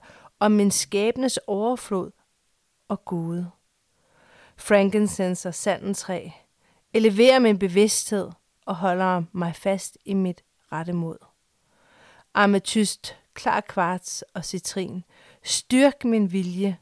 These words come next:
og oplys min vej, strålende som morgensolens skrin. Måtte mine bønner og affirmationsintentioner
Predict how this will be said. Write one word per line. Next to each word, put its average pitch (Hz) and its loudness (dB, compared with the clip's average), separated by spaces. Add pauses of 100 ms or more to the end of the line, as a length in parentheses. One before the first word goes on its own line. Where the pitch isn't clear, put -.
(100)
og - -2
oplys 208 0
min 202 2
vej, 165 -4 (500)
strålende 190 0
som 196 0
morgensolens 180 -2
skrin. - -8 (1600)
Måtte 202 4
mine 214 6
bønner 208 2 (220)
og 202 2
affirmationsintentioner 202 -4